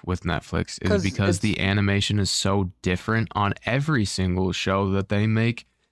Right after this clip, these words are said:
Speaker 1: not just a few. They try to be new, they try to put their own spin on it,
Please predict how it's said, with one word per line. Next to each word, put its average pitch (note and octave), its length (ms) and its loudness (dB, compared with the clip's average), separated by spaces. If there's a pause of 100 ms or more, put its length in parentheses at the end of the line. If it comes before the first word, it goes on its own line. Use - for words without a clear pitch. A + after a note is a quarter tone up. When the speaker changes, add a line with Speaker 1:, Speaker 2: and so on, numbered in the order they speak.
(120)
Speaker 1:
not A#2 340 0
just C3+ 240 -2
a B2+ 80 0
few. B2 400 0
They F#2+ 180 2
try A#2+ 260 0
to B2 100 2
be B2+ 180 2
new, G#2+ 380 4
they G#2+ 120 2
try A2 200 0
to G#2+ 100 2
put - 300 -4
their G#2+ 160 2
own G#2 160 2
spin B2 400 0
on G2 200 2
it, - 160 0